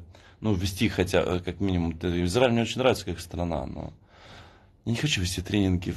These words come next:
в, э, странах, где идиотские правительства. Ну, просто не хочу. Зачем?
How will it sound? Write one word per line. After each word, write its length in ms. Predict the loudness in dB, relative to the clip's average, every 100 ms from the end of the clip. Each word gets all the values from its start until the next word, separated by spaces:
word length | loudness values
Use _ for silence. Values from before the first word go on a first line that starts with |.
| -6
в, 20 | 0
э, 580 | 2 2 0 -4 -8 -10
странах, 400 | -2 2 2 2
где 140 | -2
идиотские 420 | 0 0 0 -4
правительства. 680 | -4 -2 -2 -4 -10 -12 -16 -20 -20 -12
Ну, 100 | -8
просто 400 | -6 -2 -2 -4
не 60 | -10
хочу. 360 | -10 -12 -14 -16 -20 -16
Зачем? 560 | -8 -6 -4 -4 -6